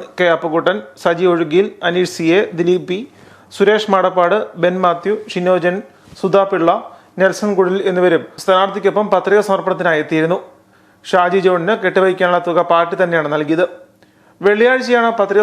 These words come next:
സമർപ്പണത്തിനുള്ള അവസാന തീയതി. ഏതാനും സ്വതന്ത്ര സ്ഥാനാർത്ഥികൾ കൂടി മത്സരരംഗത്ത് ഉണ്ടായേക്കുമെന്നാണ് സൂചന. പത്രികാ സമർപ്പണം പൂർത്തിയാക്കിയതോടെ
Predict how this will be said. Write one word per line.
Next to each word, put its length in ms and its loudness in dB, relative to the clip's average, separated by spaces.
സമർപ്പണത്തിനുള്ള 580 0
അവസാന 320 -2
തീയതി. 200 -4
ഏതാനും 360 2
സ്വതന്ത്ര 300 0
സ്ഥാനാർത്ഥികൾ 520 -2
കൂടി 160 2
മത്സരരംഗത്ത് 520 -2
ഉണ്ടായേക്കുമെന്നാണ് 680 0
സൂചന. 240 -2
പത്രികാ 400 2
സമർപ്പണം 380 -2
പൂർത്തിയാക്കിയതോടെ 680 0